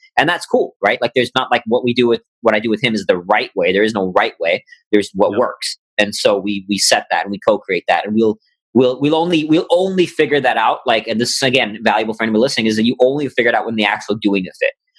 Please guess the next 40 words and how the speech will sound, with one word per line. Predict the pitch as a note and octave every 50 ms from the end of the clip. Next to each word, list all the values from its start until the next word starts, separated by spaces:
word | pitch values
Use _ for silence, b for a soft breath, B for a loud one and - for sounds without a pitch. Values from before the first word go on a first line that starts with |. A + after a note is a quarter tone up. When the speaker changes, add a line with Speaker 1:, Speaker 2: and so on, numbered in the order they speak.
| _ _ -
Speaker 1:
Right | B2 C3 C#3+ C#3+
now, | D3+ D3+ C#3
we're | C3 B2+
setting | - - C3+ C3 B2+ A#2+
the | A#2
structure, | - - - C3+ A#2+ - - C3+ A#2 G#2+
but | G2 A#2 A2 -
in | B2 A#2
the | A2 G#2+ - -
planning | B2+ B2 C3+ C#3+ C#3+ C3+
of | A#2 G#2+ -
it, | A2+ G#2+
you | A2
can | B2 A#2+ A2+
only | A2+ A2
figure | G#2+ - A#2+ G#2+ G#2+ G#2 G#2
out | G2 F#2+
up | F#2+ - -
to | - -
X, | G2 F2 - - - F#2+
right? | F#2 F#2+ F#2+
Like, | G2+ G2 - _ _ _ _ _ _ _ _ _ _ _ -
only | B2+ C#3 C#3+ C#3 C#3 C3
in | B2 A#2+
the | A#2+
actual | A#2+ A#2+ B2+ - - B2+ G#2+
doing | A2 - C3+ C#3 C#3 C3
of | B2 A#2 -
it, | A2+ G2
you | A2 A2+
will, | G#2+ G#2 G#2+ G#2
you | G#2+ G#2+ A2
will | G#2 A2
able, | G#2+ G2 A2 A2 A2
will | A2 A#2 A2+
we | A#2+ A#2
be | G#2+ A2+
able | G#2 G#2+
to | - -
know, | A2 A2 G#2+ G#2+ G#2+